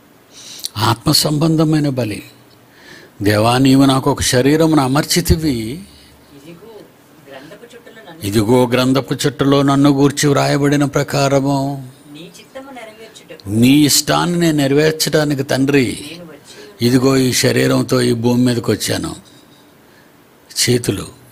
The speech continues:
Speaker 1: ఏం చేయమంటావు, కాళ్ళతో ఏం చేయమంటావు, నోటితో ఏం చేయమంటావు, కళ్ళుతో ఏం చేయమంటావు? నీ ఇష్టం నెరవేర్చడానికి వచ్చాను. వచ్చావా నాయనా?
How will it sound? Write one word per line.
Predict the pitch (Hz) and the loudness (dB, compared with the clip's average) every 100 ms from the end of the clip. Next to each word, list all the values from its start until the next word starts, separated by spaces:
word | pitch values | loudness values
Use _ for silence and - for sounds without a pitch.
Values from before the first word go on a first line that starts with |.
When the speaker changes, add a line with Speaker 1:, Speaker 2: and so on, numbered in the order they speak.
| - | -4
Speaker 1:
ఏం | 107 | -4
చేయమంటావు, | 107 - 92 90 - - - - - | -2 -2 -2 -6 -8 -14 -16 -16 -4
కాళ్ళతో | 117 120 120 101 - - 98 | 0 0 -2 -6 -8 -12 -4
ఏం | 120 | -2
చేయమంటావు, | 117 127 101 98 - 90 - | -2 -2 -2 -4 -6 -10 -10
నోటితో | 110 120 131 123 135 107 92 | -4 -2 -2 -4 -4 -4 -2
ఏం | 113 139 | 0 0
చేయమంటావు, | 127 135 131 120 110 98 | 0 -4 -4 -6 -8 -10
కళ్ళుతో | 92 127 143 143 147 120 | -6 -2 -2 -2 -2 -2
ఏం | 123 135 - | -4 -4 -8
చేయమంటావు? | - - - - - _ - _ _ _ _ _ _ _ _ _ _ _ _ _ _ _ _ _ _ - _ _ - - - - - | -10 -16 -18 -20 -20 _ -20 _ _ _ _ _ _ _ _ _ _ _ _ _ _ _ _ _ _ -20 _ _ -20 -20 -18 -18 -14
నీ | 127 131 | 2 4
ఇష్టం | 156 - 190 190 | 4 4 0 2
నెరవేర్చడానికి | 175 170 180 175 - 175 165 147 | 2 2 2 -2 -6 -4 -6 -6
వచ్చాను. | 139 - - - - | -8 -8 -8 -10 -10
వచ్చావా | 113 - 120 123 | -8 -4 0 0
నాయనా? | 117 117 113 127 | 0 -2 -2 -6